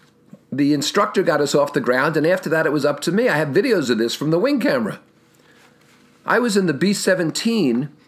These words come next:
run by the Collins Foundation that crashed about a month ago as I'm recording this, killed seven people. I flew in that very plane,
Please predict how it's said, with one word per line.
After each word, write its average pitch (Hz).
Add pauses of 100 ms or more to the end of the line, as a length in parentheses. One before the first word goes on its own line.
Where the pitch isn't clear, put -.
(180)
run 170
by 160
the 143
Collins 190
Foundation 117 (840)
that 170
crashed 226
about 117
a -
month 120
ago 95
as 104
I'm 143
recording 185
this, - (260)
killed 196
seven 185
people. 202 (560)
I 196
flew 190
in 147
that 175
very 180
plane, 139